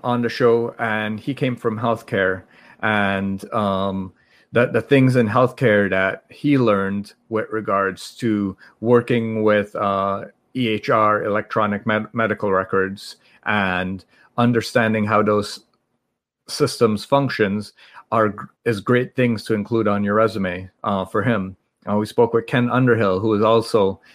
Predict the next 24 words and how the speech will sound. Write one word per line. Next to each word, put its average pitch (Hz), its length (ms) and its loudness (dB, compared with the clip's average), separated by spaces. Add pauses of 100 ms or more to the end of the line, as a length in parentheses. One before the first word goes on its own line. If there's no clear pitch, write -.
(120)
um, 95 640 0
coming 110 300 0
from 107 220 2
the 98 80 0
medical 98 380 0
field, 95 500 0
and 90 440 -4 (220)
he's 113 340 -2
now 98 320 0
in 98 240 -2
the 87 60 -4
cybersecurity 95 720 -4
field. 92 400 -4 (380)
He 117 140 0
also 123 280 4
used 104 400 2
that, 95 320 0 (300)
um, 92 640 0 (500)
I 117 220 4
T 117 480 2
H 110 220 0
I 104 160 4
S 104 220 0
experience, 101 1040 2